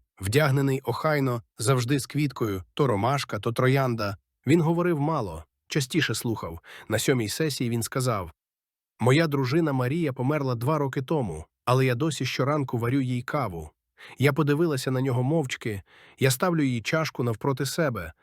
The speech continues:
наливаю рівно до половини, як вона любила, і кладу печиво, а потім сиджу й уявляю, як вона бурчить, що знову не вистачає молока».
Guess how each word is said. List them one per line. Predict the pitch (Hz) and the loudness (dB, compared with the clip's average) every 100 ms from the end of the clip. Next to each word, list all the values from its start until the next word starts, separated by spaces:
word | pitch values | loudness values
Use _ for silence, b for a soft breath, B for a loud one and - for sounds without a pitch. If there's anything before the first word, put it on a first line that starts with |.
| b | b
наливаю | - 127 139 151 127 | 2 4 4 2 0
рівно | 123 160 135 | 0 0 0
до | 120 | -2
половини, | 127 127 135 160 123 | -2 0 0 2 0
як | 117 127 | -2 -2
вона | 123 123 | -2 -2
любила, | 117 117 160 151 123 - _ | 0 0 0 0 -2 -6 _
і | - | -2
кладу | 143 170 160 | 0 2 0
печиво, | 135 160 143 123 101 90 B B B | 2 0 0 -4 -4 -10 B B B
а | 127 | 2
потім | 160 147 123 | 2 2 0
сиджу | 120 120 147 | 0 0 0
й | 127 | 0
уявляю, | 113 104 117 156 131 | 0 0 0 0 0
як | 117 123 | 0 -2
вона | 123 127 | 0 -2
бурчить, | 117 107 - 165 135 - | -2 -6 -2 -2 -2 -4
що | - 131 | -2 2
знову | 143 165 | 2 2
не | 127 | 0
вистачає | 113 113 123 - 143 120 | -2 -4 -4 -2 0 0
молока». | 117 117 117 160 107 | 0 -2 -2 -4 -4